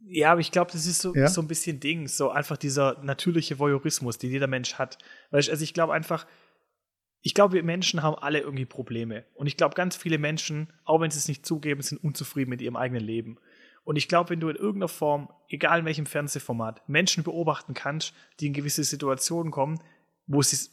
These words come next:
Speaker 1: ihnen noch schlechter geht, dann fühlst du dich eigentlich gut. Das klingt so ein bisschen, ja, das klingt eigentlich brutal schlimm, aber im Endeffekt ist, glaub ich, auch so. Ich glaub, viele Menschen oder Zuschauer ziehen einfach auch irgendwo einen Mehrwert für ihr eigenes Leben, wenn sie wissen, dass jemand anders noch schlechter geht.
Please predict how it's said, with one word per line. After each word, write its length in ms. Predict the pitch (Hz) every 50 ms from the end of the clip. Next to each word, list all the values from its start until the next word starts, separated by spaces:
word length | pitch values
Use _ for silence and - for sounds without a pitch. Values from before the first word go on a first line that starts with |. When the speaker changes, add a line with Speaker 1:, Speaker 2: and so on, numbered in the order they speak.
| _ _
Speaker 1:
ihnen 160 | - 147 147
noch 180 | 151 185 185 -
schlechter 420 | - - 135 127 120 - - 123
geht, 340 | 110 120 123 147 165 - _ _ _ _ _ _ _ _ _ _ _ _ _ _ _ _ _ _ _ _
dann 260 | - 143 143 151 147 - - - _ - _
fühlst 260 | - - 185 175 -
du 60 | 170
dich 160 | 147 135 - -
eigentlich 320 | 147 160 160 151 - -
gut. 320 | - 151 143 131 - - -
Das 160 | - 143 -
klingt 200 | - 220 214 208
so 60 | - 185
ein 60 | 165
bisschen, 460 | 185 202 - - 190 180 175 175 165 - _ _ _ _ _ _ _ _ _ _ _ _ _ _ _ _ _ _ _ _ _ _ _ _ _
ja, 280 | _ - - 160 180 185
das 160 | 156 147 -
klingt 200 | - 185 202 208
eigentlich 300 | - 175 185 185 165 -
brutal 340 | - 165 156 - 170 180 180
schlimm, 440 | - - - 170 175 170 185 190 - - _ _ _ _ _ _ _ _
aber 140 | - - 151
im 60 | 151
Endeffekt 420 | - 180 190 196 - - 156 - -
ist, 160 | 170 - -
glaub 180 | - 131 120 123
ich, 100 | - -
auch 120 | 127 120
so. 140 | - - 131
Ich 100 | 147 -
glaub, 160 | - 175 160
viele 220 | - - 196 190 180
Menschen 420 | 175 175 175 - - 180 170 170
oder 180 | - 151 147 135
Zuschauer 460 | - - 180 160 - 165 147 147 135
ziehen 280 | - - - 196 185 -
einfach 320 | - 165 165 - 160 -
auch 220 | 160 156 143 -
irgendwo 360 | - 170 165 160 147 143 147 147
einen 100 | 135 131
Mehrwert 320 | 135 151 165 160 151 147
für 140 | - - 143
ihr 80 | 113
eigenes 320 | 123 147 160 165 151 - -
Leben, 280 | 139 139 143 147 151
wenn 100 | 139 131
sie 160 | 127 - 131 139
wissen, 200 | 156 - 156 139
dass 140 | 131 - -
jemand 200 | 135 131 - 123
anders 200 | 143 143 - -
noch 100 | 131 -
schlechter 340 | - - 139 - - - 117
geht. 220 | - 104 113